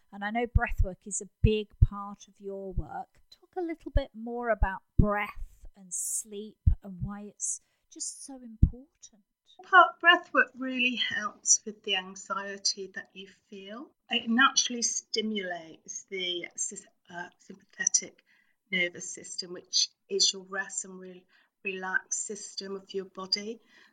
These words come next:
Speaker 2: So the longer you breathe out, um, it stimulates the rest and relax system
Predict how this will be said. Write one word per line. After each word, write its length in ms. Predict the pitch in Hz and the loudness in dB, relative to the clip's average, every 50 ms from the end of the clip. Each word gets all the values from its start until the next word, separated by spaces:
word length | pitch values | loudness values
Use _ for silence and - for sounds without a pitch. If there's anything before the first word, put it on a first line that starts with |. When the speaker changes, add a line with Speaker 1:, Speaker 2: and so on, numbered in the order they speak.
| _ | _
Speaker 2:
So 160 | - - - 226 | -12 -10 -10 -8
the 120 | 220 220 | -4 -2
longer 560 | 220 220 226 226 220 220 226 233 233 233 240 | -2 0 0 0 0 0 0 -2 -2 -2 -4
you 220 | 262 247 247 247 240 | -4 -4 -4 -4 -6
breathe 720 | - - 208 196 190 190 190 190 _ - 185 185 185 180 | -4 -4 -2 -2 -2 -4 -8 -14 _ -10 -10 -10 -10 -10
out, 600 | 175 165 160 170 202 269 311 - _ - - - - _ _ _ _ _ _ _ _ _ _ _ _ _ _ _ _ _ _ _ _ _ _ _ _ _ _ - | -12 -12 -12 -12 -12 -12 -14 -4 _ 0 0 0 -2 _ _ _ _ _ _ _ _ _ _ _ _ _ _ _ _ _ _ _ _ _ _ _ _ _ _ -18
um, 460 | 180 180 175 180 180 180 175 180 170 - _ _ _ _ _ | -12 -8 -6 -6 -6 -8 -10 -14 -20 -20 _ _ _ _ _
it 180 | - 185 - - | -16 -6 0 4
stimulates 1000 | - - - - 202 208 196 190 175 175 170 170 170 170 - - - - - - _ _ | 4 4 4 2 0 0 -2 -2 -2 -2 -4 -4 -8 -8 -4 -2 -2 -2 -2 -6 _ _
the 80 | 190 | -18
rest 380 | 185 185 180 180 - - - - | -14 -8 -6 -6 -6 -4 -4 -6
and 120 | 190 185 | -8 -8
relax 440 | 180 180 180 175 170 - - - - | -10 -16 -16 -16 -16 -18 -16 -14 -14
system 680 | - - 165 - - - - - - 165 165 160 170 | -14 -14 -12 -12 -12 -12 -10 -10 -12 -12 -14 -18 -20